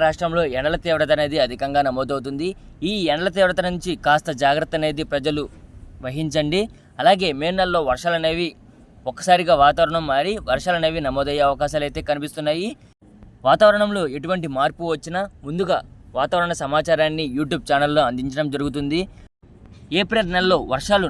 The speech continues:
నమోదవ్వని భాగాల్లో కూడా మనం మే నెలలో వర్షాలు అనేవి త్వరలో చూస్తాం.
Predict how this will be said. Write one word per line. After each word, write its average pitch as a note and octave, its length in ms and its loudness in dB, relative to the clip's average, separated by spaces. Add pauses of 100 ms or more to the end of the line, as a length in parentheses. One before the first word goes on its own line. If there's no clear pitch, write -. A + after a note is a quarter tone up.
నమోదవ్వని E3 640 4 (100)
భాగాల్లో F3+ 380 4 (100)
కూడా F3 160 4 (100)
మనం D#3+ 160 -2 (180)
మే C3 100 -4 (100)
నెలలో E3 280 2
వర్షాలు C#3 320 0
అనేవి D#3 240 -2 (140)
త్వరలో C3+ 340 0
చూస్తాం. D#3 320 2